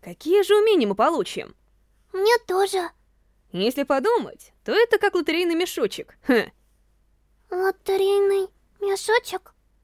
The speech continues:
Speaker 1: А, как бы сказать... Это мешочек, наполненный надеждой, мечтой и немного отчаянием.
Speaker 2: Просто удивительно.
Speaker 1: Многие храбрецы проверяли свою удачу таким образом,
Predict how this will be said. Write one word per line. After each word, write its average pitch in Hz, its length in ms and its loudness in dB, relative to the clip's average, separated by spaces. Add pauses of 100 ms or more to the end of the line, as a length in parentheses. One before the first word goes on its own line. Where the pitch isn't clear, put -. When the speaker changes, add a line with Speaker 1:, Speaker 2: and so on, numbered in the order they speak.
(400)
Speaker 1:
А, 208 460 2 (340)
как 359 240 -4
бы 311 60 0
сказать... 302 500 0 (320)
Это 147 180 -2
мешочек, 262 540 0
наполненный 359 560 0
надеждой, 320 480 -2
мечтой 320 460 -2
и - 140 -10
немного 247 500 2
отчаянием. 185 760 -2 (800)
Speaker 2:
Просто 370 560 -2
удивительно. 349 1000 -2 (680)
Speaker 1:
Многие 226 380 0
храбрецы 233 540 2
проверяли 247 400 0
свою 269 220 -4
удачу 302 260 -6
таким 311 260 -4
образом, 208 580 -2